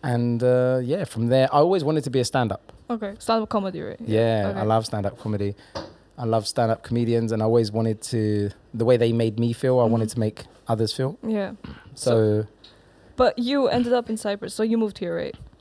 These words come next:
Speaker 1: Yeah. Um, basically, we was meant to only come on a holiday. My dad
Speaker 2: Uh-huh.
Speaker 1: got me and my brother.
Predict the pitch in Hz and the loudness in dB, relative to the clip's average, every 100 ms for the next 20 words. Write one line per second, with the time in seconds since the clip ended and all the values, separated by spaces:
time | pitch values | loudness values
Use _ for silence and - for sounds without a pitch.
0 | - _ - _ _ _ _ - 170 214 | -20 _ -20 _ _ _ _ -12 0 2
1 | 120 135 185 - - 135 135 139 135 131 | 4 2 0 -6 0 2 4 4 2 2
2 | 123 123 - _ _ _ _ _ _ _ | 0 -2 -6 _ _ _ _ _ _ _
3 | _ _ _ _ _ _ _ - 151 170 | _ _ _ _ _ _ _ 0 2 2
4 | 208 185 185 190 185 _ _ _ _ _ | -6 -4 -2 -2 -6 _ _ _ _ _
5 | _ _ _ - 131 135 127 147 143 131 | _ _ _ -4 2 2 2 0 0 2
6 | 131 131 131 123 107 117 98 92 92 113 | 2 2 2 2 2 2 2 -2 -2 0
7 | 107 127 104 107 120 110 101 131 135 135 | 4 4 4 2 2 2 2 4 4 4